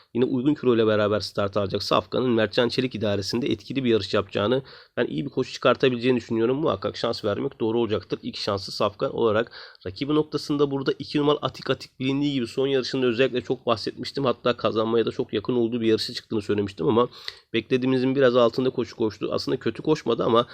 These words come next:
bence yine de o grubu geçmesi gereken bir safkandı.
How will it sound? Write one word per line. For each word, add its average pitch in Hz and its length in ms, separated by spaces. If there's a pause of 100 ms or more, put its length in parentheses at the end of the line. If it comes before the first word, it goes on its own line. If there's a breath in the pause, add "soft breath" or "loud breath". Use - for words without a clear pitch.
(220 loud breath)
bence 139 220
yine 139 200
de 131 40
o 127 120
grubu 120 280
geçmesi 110 880
gereken 104 400
bir 95 40
safkandı. 104 600